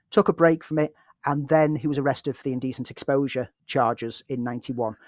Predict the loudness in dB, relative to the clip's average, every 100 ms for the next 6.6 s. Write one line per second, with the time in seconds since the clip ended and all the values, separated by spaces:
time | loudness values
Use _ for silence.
0 | _ -10 -10 _ -6 0 0 2 2 2
1 | 0 2 0 2 0 0 -2 -6 -6 -4
2 | -4 -4 -6 -16 _ -6 -4 0 2 2
3 | 0 -2 -2 0 2 0 -2 -6 -10 -10
4 | -12 -4 -2 0 0 0 -2 -16 -12 -6
5 | -4 -2 -2 0 0 -2 -12 -8 -8 -2
6 | 0 0 -4 -10 -10